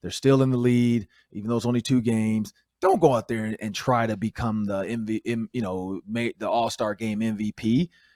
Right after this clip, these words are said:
You know, I, I know you win stuff, maybe a car, some money or something. I know home run derby was a million dollars. Now, that's ridiculous. Um, I definitely would have went for that. But, like, you know, M V P, like, if you hurt yourself trying to be the M V P of an All-Star game, that's like trying to,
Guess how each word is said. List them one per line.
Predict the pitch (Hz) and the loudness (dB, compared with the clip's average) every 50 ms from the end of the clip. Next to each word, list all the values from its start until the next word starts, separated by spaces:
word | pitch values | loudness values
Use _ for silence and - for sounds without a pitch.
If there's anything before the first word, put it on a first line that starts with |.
| _ _ | _ _
You | - 170 156 | -2 0 0
know, | 135 120 113 117 120 127 98 - - | 2 2 2 2 2 2 0 -2 -4
I, | - - 123 - - | -4 -4 -2 0 0
I | 135 | 2
know | 139 156 175 | 4 4 4
you | 175 156 143 127 | 4 4 4 2
win | 110 127 135 143 143 131 | 4 4 4 4 4 2
stuff, | - - 147 135 135 131 127 - | 4 6 8 8 8 8 6 4
maybe | - 123 123 127 | 2 2 2 4
a | 117 - | 2 2
car, | - - - 131 131 127 131 131 131 - | 0 -4 2 6 8 8 8 8 6 4
some | - 110 98 | 0 -4 -4
money | 110 123 131 131 127 127 127 | -2 -2 0 0 0 0 0
or | 123 | 0
something. | 113 - 131 127 123 127 123 | -2 -2 -2 -2 -2 -2 0
I | 123 | -2
know | 113 | 0
home | 117 127 135 127 120 117 | 0 0 0 0 0 -2
run | 120 120 120 | -2 -2 0
derby | 120 120 120 120 113 | 2 2 2 2 0
was | 110 107 | 0 -2
a | 98 87 | -4 -4
million | 95 107 120 123 123 127 127 117 | -2 0 2 4 4 4 4 2
dollars. | 110 107 113 123 127 117 95 - | 2 4 4 4 4 2 -2 -6
Now, | 85 78 73 | -12 -12 -8
that's | 87 101 - - - | -8 -8 -8 -8 -16
ridiculous. | - _ - 80 78 _ _ _ _ - - - - - - - - _ - | -20 _ -20 -20 -20 _ _ _ _ -20 -20 -20 -20 -20 -20 -20 -20 _ 2
Um, | - 139 135 123 120 113 110 104 95 - | 4 6 6 6 6 4 2 0 0 0
I | 107 113 | 0 0
definitely | 107 95 117 110 - - 95 | 0 -2 -4 -6 -4 -6 -10
would | 90 82 | -10 -10
have | 80 78 | -10 -10
went | 85 85 76 - | -12 -12 -12 -14
for | _ - 85 | _ -14 -10
that. | 82 90 85 71 - - - - - _ _ | -8 -8 -8 -8 -10 -14 -20 -20 -20 _ _
But, | - 139 135 - - | 2 4 4 4 6
like, | 190 175 165 - - | 4 4 4 2 -2
you | 220 240 | -2 2
know, | 214 185 160 147 - - - - - _ _ _ - | 4 4 4 2 -2 -8 -18 -20 -20 _ _ _ 2
M | 220 233 233 | 2 4 4
V | 240 220 202 | 2 2 0
P, | - - 190 202 202 208 220 214 - - - - - - - | 2 2 2 4 4 4 4 2 0 -6 -16 -20 -18 0 2
like, | 151 147 143 | 2 2 4
if | 139 147 | 2 2
you | 202 240 233 | 2 4 6
hurt | 190 208 202 - - | 6 6 6 4 2
yourself | 190 175 - - 180 165 156 | -2 -2 0 0 0 0 0
trying | - - 165 165 | 0 -2 -2 -2
to | 160 | -2
be | 151 151 | -2 0
the | 135 135 | 0 2
M | 135 151 147 | 0 2 2
V | 139 139 | 0 0
P | - 156 | 2 0
of | 151 117 | 0 0
an | 120 120 | 0 2
All-Star | 123 131 135 127 - 139 135 123 | 2 2 2 2 2 0 0 2
game, | 123 135 139 139 131 127 | 0 -2 -2 -2 -2 -2
that's | 131 135 - 156 | -2 -4 -2 -2
like | 139 127 - | -2 -2 -2
trying | - 139 131 127 127 | -4 -2 -2 0 0
to, | 123 110 | 0 -2